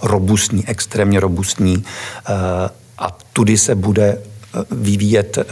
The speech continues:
vyvíjet ta komunikace. Abych nemluvil jenom, řekněme, eh, v, v nějakých abstraktních pojmech, napadl mě jeden teďkon takový příklad.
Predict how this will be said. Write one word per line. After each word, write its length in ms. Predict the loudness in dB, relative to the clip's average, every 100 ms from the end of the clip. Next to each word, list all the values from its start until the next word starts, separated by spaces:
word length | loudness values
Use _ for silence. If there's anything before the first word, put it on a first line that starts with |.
| -4 -4 -4
vyvíjet 360 | -2 0 0 0
ta 80 | -2
komunikace. 720 | 0 0 0 -2 -2 -4 -4 -12 -18 -8
Abych 160 | 0 4
nemluvil 340 | 6 6 6 4
jenom, 300 | 4 4 0 -4 -18 -16 -8
řekněme, 440 | -6 -2 0 0
eh, 400 | -2 -10 -16 -16 -4 0 0
v, 240 | -2 -4 -2 0 0 -4 -4
v 40 | -4
nějakých 340 | -4 -4 -4
abstraktních 480 | -4 -2 0 0 0
pojmech, 460 | 2 2 2 -2 -10 -18 -8
napadl 260 | -4 0 2
mě 120 | 4
jeden 360 | 4 4 4 2 -2
teďkon 280 | -10 -4 -2
takový 220 | 0 -2
příklad. 560 | -2 -2 -2 -2 -2 -4